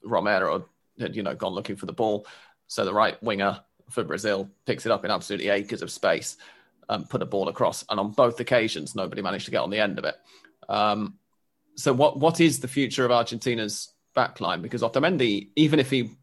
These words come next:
you know, had been brilliant the whole time, and even if he'd played, what, a hundred and ten matches or whatever it is, n-, no, ninety-ish matches for Argentina, and they'd all been absolutely faultless,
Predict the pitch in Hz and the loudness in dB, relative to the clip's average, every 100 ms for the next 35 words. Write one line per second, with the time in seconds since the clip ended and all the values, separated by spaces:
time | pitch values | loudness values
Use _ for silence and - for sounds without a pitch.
0 | - 131 90 110 123 110 123 160 90 80 | -4 0 0 0 -2 -2 2 4 4 0
1 | - 90 - 107 95 101 123 113 110 120 | -2 -2 0 0 0 0 -2 -2 -4 -4
2 | 113 - 123 113 - - - _ _ _ | -4 0 0 0 -6 -20 -20 _ _ _
3 | _ 123 - 127 120 110 101 104 _ _ | _ 0 2 2 0 -2 -6 -10 _ _
4 | - 123 107 110 107 - 107 107 107 90 | -2 -2 0 -2 -2 -4 -4 -2 -2 -2
5 | 110 87 101 - 110 - 127 95 120 117 | -2 -2 -4 -6 -10 -2 0 2 0 0
6 | 113 98 110 104 - 98 113 101 104 104 | -4 -4 -4 -6 -6 -4 0 0 -2 -6
7 | 104 104 101 107 95 104 95 - 98 - | -6 -4 -2 -2 0 -2 -2 -4 -8 0
8 | 131 - - - | 0 0 -4 -10